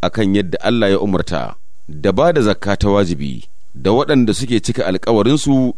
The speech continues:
idan sun yi alkawari, da waɗanda suke haƙuri a kan talauci da tsanani da rashin lafiya.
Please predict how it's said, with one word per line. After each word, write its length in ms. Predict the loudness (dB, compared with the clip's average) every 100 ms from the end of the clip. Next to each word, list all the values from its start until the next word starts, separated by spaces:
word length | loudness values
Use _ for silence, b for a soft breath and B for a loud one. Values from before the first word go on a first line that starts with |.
| -4
idan 240 | 0 0
sun 220 | 0 0
yi 60 | 2
alkawari, 680 | 0 2 2 2 -2 -6 -8 -10 -10 -10
da 180 | -2 0
waɗanda 380 | 2 2 2 0
suke 260 | -2 0
haƙuri 680 | 2 0 0 2 2 2 0 -4
a 60 | -4
kan 220 | -4 -4 0
talauci 440 | 2 2 2 0
da 80 | -2
tsanani 420 | -2 0 2 2
da 140 | 0 -2
rashin 340 | -2 -2 -2
lafiya. 480 | 0 0 0 -2 -2